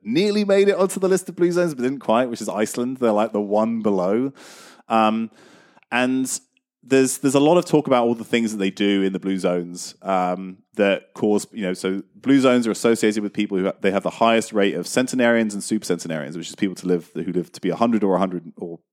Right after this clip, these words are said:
more than a hundred or more than a hundred and ten. And there are definitely a lot of genetic things that are going on in those places. Um, and, but people, what people get really focused on is the diet, is that,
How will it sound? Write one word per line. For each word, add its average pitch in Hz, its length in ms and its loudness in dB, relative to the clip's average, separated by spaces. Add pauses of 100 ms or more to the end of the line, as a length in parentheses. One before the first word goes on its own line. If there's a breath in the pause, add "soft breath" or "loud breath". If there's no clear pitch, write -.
more 120 160 2
than 123 100 4
a 113 40 4
hundred 123 240 2
or 107 80 4
more 101 180 -2
than 90 100 -4
a 80 40 -4
hundred 87 220 -6
and 80 100 -18
ten. 80 240 -12 (680 loud breath)
And 123 220 2
there 147 260 2
are 143 60 6
definitely 147 320 0
a 110 60 4
lot 110 140 4
of 95 140 0
genetic 95 480 -4
things 87 420 -10
that 78 140 -6
are 92 60 -8
going 95 260 0
on 98 140 -2
in 101 60 -4
those 101 160 -2
places. 165 540 -4 (340 loud breath)
Um, 110 480 0 (180)
and, 113 400 0
but 117 160 2
people, 127 320 2
what 107 160 -2
people 110 160 -4
get 101 160 0
really 98 180 -4
focused 202 520 0
on 107 120 2
is 95 140 -2
the 95 100 -8
diet, 76 640 -10
is 85 220 -10
that, 82 260 -6